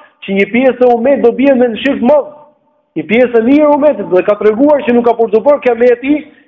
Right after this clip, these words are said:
derisa gratë e Dausit të rrotullohen rreth idhullit Dhul Khulafa. Të rrotullohen rreth duke bërë tawaf, përveç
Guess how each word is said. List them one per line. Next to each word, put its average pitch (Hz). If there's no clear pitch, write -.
derisa 247
gratë 247
e 240
Dausit 254
të 196
rrotullohen 233
rreth 254
idhullit 240
Dhul 240
Khulafa. 233
Të 165
rrotullohen 190
rreth 196
duke 190
bërë 196
tawaf, 185
përveç 180